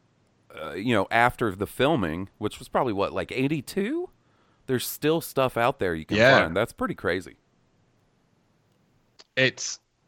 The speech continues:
Speaker 2: bizarre, but it's there. I've, like, I've got it in a cabinet, this foam. Um, like, I sort of, sort of went off a few other websites where people found the stuff, and we just, once we found a bit of foam, like, it was hard to find, like,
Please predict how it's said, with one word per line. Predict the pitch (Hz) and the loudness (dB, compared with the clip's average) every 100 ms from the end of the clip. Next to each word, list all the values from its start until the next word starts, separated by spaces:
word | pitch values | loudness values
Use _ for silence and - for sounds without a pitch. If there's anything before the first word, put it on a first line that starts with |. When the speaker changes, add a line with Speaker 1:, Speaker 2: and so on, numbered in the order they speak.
| _ 110 90 | _ -16 -4
Speaker 2:
bizarre, | 117 92 101 101 87 80 76 _ | -2 2 2 4 2 -2 -8 _
but | - 110 98 - _ _ _ _ - | 4 4 4 -4 _ _ _ _ -2
it's | 113 | 0
there. | 104 113 165 110 | 4 6 6 6
I've, | 104 - | 2 -2
like, | 117 117 117 | -2 -2 -2
I've | 90 | -2
got | 117 127 | 0 2
it | 123 | 2
in | 113 | 2
a | |
cabinet, | 110 101 139 107 | 2 2 2 2
this | 98 - | -2 -6
foam. | - 98 120 90 - - _ _ _ _ - 95 | -2 -2 0 -4 -8 -18 _ _ _ _ -6 0
Um, | 90 87 85 85 85 78 _ _ - | 2 2 0 -6 -10 -14 _ _ -2
like, | 110 107 | 2 6
I | 104 | 4
sort | - 127 | 6 6
of, | 110 92 - _ _ - - | 6 4 -8 _ _ -20 -8
sort | - 120 | 0 2
of | 92 | 4
went | 107 113 | 4 4
off | 110 | 2
a | - | 0
few | - 110 | 2 4
other | 107 | 6
websites | 95 101 - 110 104 | 4 2 4 2 2
where | - 98 95 95 | 0 4 4 4
people | - 113 95 | 0 -4 -4
found | - 95 98 | 0 2 2
the | 101 | 2
stuff, | - 98 110 131 | 0 2 2 2
and | 110 92 85 - _ - _ _ _ - | 2 2 0 -8 _ -20 _ _ _ 0
we | 101 | 4
just, | 95 110 - - _ 110 | 6 4 2 -4 _ 4
once | 120 143 165 | 6 6 8
we | 147 | 8
found | 147 123 | 8 6
a | |
bit | 92 - 113 | 4 2 2
of | 131 | 2
foam, | 123 113 143 147 | 4 4 4 4
like, | 113 131 | 2 2
it | |
was | 123 | 0
hard | - 127 147 160 | 0 4 4 4
to | |
find, | 156 131 120 107 | 0 0 0 0
like, | 98 101 | -2 -2